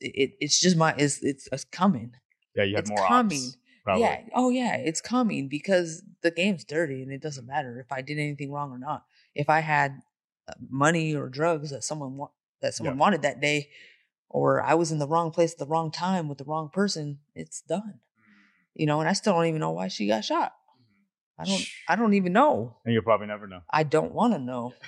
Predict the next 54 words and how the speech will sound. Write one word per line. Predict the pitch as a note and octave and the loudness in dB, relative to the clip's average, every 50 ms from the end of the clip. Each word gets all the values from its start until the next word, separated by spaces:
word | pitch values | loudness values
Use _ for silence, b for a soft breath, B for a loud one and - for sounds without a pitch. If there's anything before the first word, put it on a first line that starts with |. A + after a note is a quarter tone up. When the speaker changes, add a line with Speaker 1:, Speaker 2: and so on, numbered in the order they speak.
| - _ | -18 _
Speaker 1:
You | - D#3 E3 | 0 2 4
know | E3 E3+ | 4 4
what | F3 F3+ | 4 4
I'm | F3 E3+ | 2 0
saying? | - F#3+ F#3+ F#3+ F#3 - - | 0 2 2 2 2 0 0
I, | C#3 C#3 - C3 | 0 2 2 0
I | D3 | -4
feel, | D#3+ - F#3 F3+ E3 D3 B B B B B B B B B B | -4 0 2 2 2 2 B B B B B B B B B B
you | - C#3+ | -2 0
know, | C#3 C#3 C3+ | 2 2 2
it's | C#3 - - C#3+ C#3 C#3 - - - - _ _ | 2 0 -2 -4 -2 -2 -4 -4 -4 -6 _ _
messed | - D#3 D#3+ D#3+ - - | 0 0 0 0 0 2
up. | E3+ G#3 G#3+ - - - - _ - | 4 4 4 4 2 -4 -16 _ -4
Speaker 2:
Yeah. | C#3 C#3+ C#3+ | -2 0 0
Speaker 1:
And | C#3 C3+ C3+ B2+ B2 - - _ _ _ | 0 -2 -4 -6 -10 -14 -18 _ _ _
those | D3 D#3 D#3+ E3 D#3 D3 | 4 6 6 6 6 2
are, | D3 C#3 | 0 2
like, | C3+ C3+ C3 B2+ B2 _ _ - | 2 0 0 -2 -8 _ _ -8
moments | C#3 C#3+ C#3+ C#3+ C#3+ C#3 C3+ A#2+ - | -4 0 0 2 2 0 -2 -2 -4
that | - B2+ B2+ | -8 -8 -8
I'm | A#2 A#2 | -8 -10
like, | A2+ G2+ F#2 A2 _ | -12 -14 -18 -18 _
"Damn." | - A2+ G#2+ G#2 G2+ C3 _ | -14 -14 -12 -14 -16 -8 _
'Cause, | D#3 C#3+ C3+ B2 - _ - | -4 -4 -4 -8 -16 _ -20
I | C3 | -14
mean, | C3+ B2+ A#2+ B2 B2 b b b b b b | -12 -10 -10 -10 -12 b b b b b b
it's | - D3 C#3+ - | 0 0 0 2
not | D#3 D3 C#3+ | -2 0 0
out | C3+ C3+ - | 0 -2 -2
here | C#3+ C3+ C3+ | -4 -6 -6
just | C3 C3+ B2 B2 | -6 -8 -8 -6
men | A#2+ C3+ C#3 C#3 C#3 C3+ | -4 -2 0 0 0 -2
shooting | B2 - C#3+ C3 C3 B2+ C3 | -2 -4 -4 -4 -6 -4 -2
men. | C#3+ D#3 D#3 C#3+ C#3 C3+ | 0 0 0 0 -2 -4
Speaker 2:
Mm-hmm. | - _ - - - A#2 _ _ - C#3+ | -8 _ -20 -20 -20 -20 _ _ -12 -8
Speaker 1:
I | C#3+ | -4
mean, | C3+ C3+ C3 B2+ B2+ B2 A#2+ A#2 B2 - _ _ _ _ _ _ _ | -2 0 2 2 2 0 -2 -4 -10 -18 _ _ _ _ _ _ _
it's | - - C3 - | -12 -12 -12 -10
probably | - - E3 F#3+ F3+ D#3 | 0 2 2 2 2 0
some | - D#3 D3+ D3 | 0 0 -2 2
dude | C#3+ E3+ F3+ E3+ D#3 | 2 2 2 4 4
that | D#3+ D#3+ | 4 4
shot | - - - F#3+ | 4 2 4 6
her | A3 A#3 | 6 6
in | A#3+ F3+ | 6 6
the | |
back | D#3 D3+ C3+ - | 6 4 4 4
of | B2+ | 0
the | C3 | -2
head, | C#3+ C3 A#2+ A#2+ | -2 -2 -2 -2
Speaker 2:
Right. | - - _ B B B B B B B B B | -8 -16 _ B B B B B B B B B
Speaker 1:
you | - C#3+ | -2 2
know? | C#3 C#3 C3+ C#3 - _ - | 2 4 2 2 -2 _ -4
And | - D3+ C#3+ C#3+ C3+ A#2+ | 0 2 2 2 0 -2